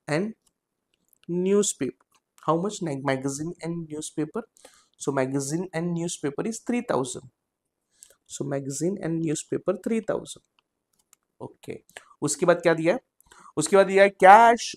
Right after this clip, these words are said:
और बैंक। कैश है थर्टी वन थाउजेंड, बैंक है वन लाख सिक्सटी वन थाउजेंड फ़ाइव हंड्रेड।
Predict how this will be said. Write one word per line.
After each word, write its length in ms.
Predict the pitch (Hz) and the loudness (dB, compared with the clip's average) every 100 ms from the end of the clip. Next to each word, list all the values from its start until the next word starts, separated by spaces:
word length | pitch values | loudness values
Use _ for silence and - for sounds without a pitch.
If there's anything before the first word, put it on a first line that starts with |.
| - | 2
और 420 | 143 160 190 226 | 6 8 8 8
बैंक। 460 | 233 240 175 110 107 _ _ | 6 6 6 -4 -16 _ _
कैश 280 | 143 147 165 | 0 0 2
है 60 | 190 | 0
थर्टी 280 | 190 175 202 | 2 0 0
वन 180 | 202 202 | -2 2
थाउजेंड, 380 | 196 190 269 294 _ _ _ _ | 2 2 -6 -8 _ _ _ _
बैंक 280 | 127 175 180 | 0 0 -2
है 120 | 175 - - - 123 | -4 -4 -14 -6 -2
वन 160 | 175 | 0
लाख 200 | 202 220 | 0 -2
सिक्सटी 440 | - - 135 - 180 | -8 -12 -12 -10 -6
वन 180 | 196 202 | -4 -2
थाउजेंड 300 | 202 208 202 | -2 -4 -6
फ़ाइव 220 | 175 113 | -6 -6
हंड्रेड। 280 | 104 - | -8 -14